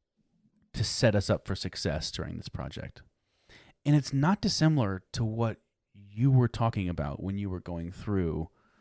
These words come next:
all of those touch points. You know, we have to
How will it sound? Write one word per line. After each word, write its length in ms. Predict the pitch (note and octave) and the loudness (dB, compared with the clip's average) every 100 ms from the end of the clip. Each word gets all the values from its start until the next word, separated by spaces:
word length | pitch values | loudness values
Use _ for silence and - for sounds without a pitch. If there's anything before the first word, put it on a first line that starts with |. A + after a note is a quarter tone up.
| _ _ | _ _
all 220 | - F#2 | -4 -2
of 80 | G2+ | 0
those 180 | G2 F2+ | 0 -2
touch 240 | - - | -4 -6
points. 400 | - A#2+ B2+ - - | 2 2 2 -2 -10
You 120 | G#2+ | -4
know, 260 | G2 F#2 F2 - _ _ _ - - - | -2 -2 -4 -12 _ _ _ -20 -20 -18
we 120 | - G#2+ | -4 0
have 200 | B2+ - | 0 0
to 400 | - G#2+ G2+ | 0 2 2